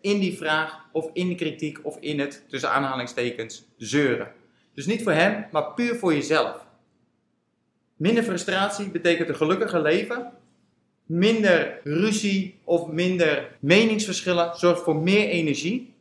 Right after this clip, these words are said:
En ook nog eens dat je partner veel gemotiveerder raakt om die afwas uiteindelijk te doen. En dat het geen machtsstrijd wordt van, "Ja, ik ga niet hier een beetje jouw opdrachten zitten vervullen."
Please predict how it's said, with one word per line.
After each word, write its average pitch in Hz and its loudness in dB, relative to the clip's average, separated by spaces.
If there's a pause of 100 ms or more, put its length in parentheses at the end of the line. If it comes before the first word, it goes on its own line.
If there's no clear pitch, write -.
(180)
En 190 0
ook 214 6
nog 202 -2
eens 180 0
dat 175 2
je 180 -2
partner 170 2
veel 170 0
gemotiveerder 170 -2
raakt 120 -4
om 185 0
die 180 0
afwas 151 0
uiteindelijk 135 -4
te 120 -12
doen. 151 0
En 156 -4
dat 160 2
het 160 -2
geen 180 -2
machtsstrijd 151 -2
wordt 139 -2
van, 139 -4 (240)
"Ja, 117 -4
ik 117 -6
ga 139 -2
niet 131 -4
hier 135 -6
een 135 -4
beetje 123 -4 (200)
jouw 123 0
opdrachten 151 -2
zitten 107 -12
vervullen." 101 -14